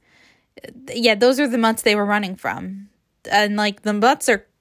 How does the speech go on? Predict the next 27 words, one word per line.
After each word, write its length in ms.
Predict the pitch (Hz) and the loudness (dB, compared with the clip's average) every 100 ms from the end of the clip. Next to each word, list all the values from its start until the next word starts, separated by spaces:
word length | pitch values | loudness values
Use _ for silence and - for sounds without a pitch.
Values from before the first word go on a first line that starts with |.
| _ - | _ -20
creepy, 600 | - - 226 214 - 180 | -20 -8 -4 -4 -6 -6
to 80 | 170 | -2
say 220 | - 185 | -2 0
the 140 | 185 | 0
least. 340 | 185 175 175 220 | -2 -2 -2 0
Like, 200 | 202 214 | -2 4
they 180 | 233 | 4
are 140 | 320 302 | 4 0
four-limbed, 880 | - - 226 240 262 226 240 269 233 | -4 0 2 2 2 0 0 -2 -2
and 460 | 220 214 208 202 | -4 -4 -4 -2
they're 160 | 202 214 | 0 0
the 80 | 202 | -2
size 360 | - 226 247 | -2 0 2
of 140 | 226 208 | -2 -2
fully 280 | 226 277 262 | -4 -2 0
grown 320 | 233 240 226 | 2 2 0
humans. 580 | 233 233 180 180 208 - _ _ _ _ _ _ _ _ _ _ - | -2 -2 -4 -6 -8 -12 _ _ _ _ _ _ _ _ _ _ -10
And 100 | 247 | -4
that's 160 | 277 | 0
about 200 | 302 277 | 4 4
where 100 | 262 | 4
the 120 | 247 | 4
resemblance 540 | 233 226 220 214 202 202 | 2 2 0 0 -4 -4
stopped. 360 | 196 160 143 | -6 -6 -8
Like, 200 | 214 214 | -8 -8
they, 240 | 214 240 233 | -4 -4 -2
they, 340 | 214 254 - | 0 0 -2